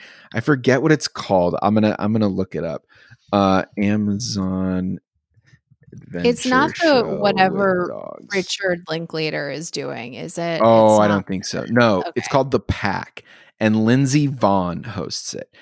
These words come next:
Speaker 1: and she
Speaker 2: Okay.
Speaker 1: is rough. And I di-, I s-, fucking swear I did not mean that as a pun. But The Pack
Speaker 2: <laughs>
Speaker 1: is, it's a bunch of people and their dogs, right? And they're just going to these different,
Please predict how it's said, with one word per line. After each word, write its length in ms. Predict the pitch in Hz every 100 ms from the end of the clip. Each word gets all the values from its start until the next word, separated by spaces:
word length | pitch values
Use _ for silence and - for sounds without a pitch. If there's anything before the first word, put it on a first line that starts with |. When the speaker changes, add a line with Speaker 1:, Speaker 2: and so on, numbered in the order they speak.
| _
Speaker 1:
and 160 | - 101
she 540 | - - 123 113 110 95 _ -
Speaker 2:
Okay. 140 | 107
Speaker 1:
is 300 | 101 90 - -
rough. 720 | 92 92 92 92 82 - - _ - _ _ _ _ -
And 140 | 107
I 80 | 101
di-, 340 | 90 - 117 120
I 140 | 104 101 -
s-, 280 | - - - _ _
fucking 260 | 101 - 95
swear 300 | - 101 90
I 40 |
did 120 | 87
not 200 | 90 87
mean 140 | 95 92
that 140 | 85
as 120 | 73 -
a 40 |
pun. 300 | - - - _ _
But 280 | 110 82 - _ _ _
The 80 | -
Pack 840 | - - 131 143 123 101 98 - -
Speaker 2:
<laughs> 840 | _ _ _ _ _ _ _ _
Speaker 1:
is, 680 | 120 117 107 104 98 98 - -
it's 140 | 117
a 40 |
bunch 240 | 107 123 123
of 120 | 151
people 420 | - 143 - 120
and 220 | 113 104
their 100 | 113
dogs, 440 | 120 120 95 92 117
right? 160 | 95 -
And 120 | 104
they're 80 | 104
just 260 | 104 -
going 340 | - 107 113 113
to 140 | 120
these 220 | 110 107
different, 600 | 101 - 104 - 101 95